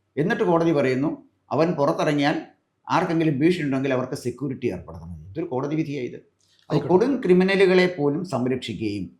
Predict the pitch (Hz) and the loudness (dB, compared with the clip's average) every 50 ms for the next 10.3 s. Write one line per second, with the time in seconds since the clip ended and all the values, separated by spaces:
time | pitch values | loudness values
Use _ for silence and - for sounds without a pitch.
0 | _ _ _ _ _ _ _ - - 156 185 - - - - 165 160 180 - 156 | _ _ _ _ _ _ _ -2 0 0 0 0 -4 -4 -2 -2 -2 0 0 0
1 | 185 214 220 214 202 208 196 156 143 147 170 175 175 160 - 156 147 135 131 120 | 0 0 0 -2 -2 0 0 2 2 2 2 0 -2 -2 -2 0 0 0 -2 -2
2 | 127 120 113 113 110 107 110 - _ _ _ _ _ _ - 110 127 147 196 190 | -4 -4 -4 -4 -6 -8 -10 -16 _ _ _ _ _ _ -2 0 2 2 2 0
3 | 190 190 208 202 - 156 160 180 180 208 208 208 196 190 175 170 156 147 135 143 | -2 -2 -4 -2 0 2 2 2 2 2 0 0 0 0 0 0 0 -2 -2 -4
4 | 120 135 120 98 98 92 104 90 95 92 85 76 76 - _ _ _ _ _ _ | -2 -2 -2 -2 -4 -8 -8 -8 -8 -10 -10 -12 -14 -20 _ _ _ _ _ _
5 | _ - 104 127 151 202 190 180 165 - - 165 175 - - - 135 135 147 170 | _ -4 -2 0 0 0 -2 -2 -6 -4 -4 -4 -4 -4 -6 -4 -2 0 2 0
6 | 175 175 160 147 143 147 160 175 156 143 143 165 165 160 151 127 151 139 - 131 | 0 0 0 -2 -2 -2 -2 -2 -2 -2 -2 -2 -4 -6 -6 -6 -6 -4 -2 -2
7 | 131 123 123 - 98 90 - - _ _ _ _ _ _ _ - 127 - 170 147 | -2 0 -2 -4 -6 -6 -8 -14 _ _ _ _ _ _ _ -12 -8 -4 -2 -2
8 | 139 175 208 208 208 165 143 123 107 95 90 - _ _ _ _ _ - 127 160 | -2 -2 -2 -2 -2 0 0 -2 -2 -4 -8 -14 _ _ _ _ _ -2 0 2
9 | 190 220 226 220 - - 208 196 170 160 147 147 143 147 143 131 135 135 113 110 | 4 4 2 0 0 0 0 0 0 2 2 2 4 2 2 0 0 0 0 -2
10 | 101 107 120 143 - | -2 -2 -6 -8 -10